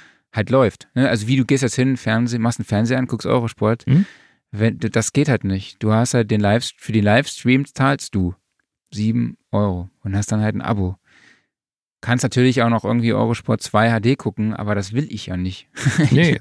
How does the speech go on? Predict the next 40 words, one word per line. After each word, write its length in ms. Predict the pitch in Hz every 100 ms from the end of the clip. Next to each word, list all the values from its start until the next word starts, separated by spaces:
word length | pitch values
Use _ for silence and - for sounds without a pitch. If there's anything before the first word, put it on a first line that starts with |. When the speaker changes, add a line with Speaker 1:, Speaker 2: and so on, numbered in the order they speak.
| -
Speaker 2:
und, 200 | 98 98
äh, 640 | 104 107 - 104 - 151
Speaker 1:
Ja. 160 | 135 139
Speaker 2:
ja, 160 | - 113
ich 60 | 113
sag 60 |
mal, 100 | 131
mal 120 | 113 107
so, 280 | 127 107 -
äh, 220 | 104 101 -
gerade 220 | 101 117
jetzt 100 | 110
im 80 | 110
Sportbereich 460 | - 101 127 123
ist 100 | 117
ja 60 | 107
eh 100 | 117
schon 160 | 143
genug 180 | 131 135
Werbung. 220 | 123 123
Ich, 140 | 113 -
ich 140 | -
weiß 120 | 180
gar 80 | -
nicht, 80 | 127
wie 60 | 117
ist 80 |
denn 60 | 196
das 120 | 202
auf 120 | 123
Sky? 300 | - - 107
Du 80 | 95
hast 120 | 113
auch 140 | - -
Sky. 400 | - 98 92 90
Äh, 200 | 104 101
gibt's 180 | 101 -
da 80 | 92
auch 120 | 82
Werbung? 320 | 95 190 262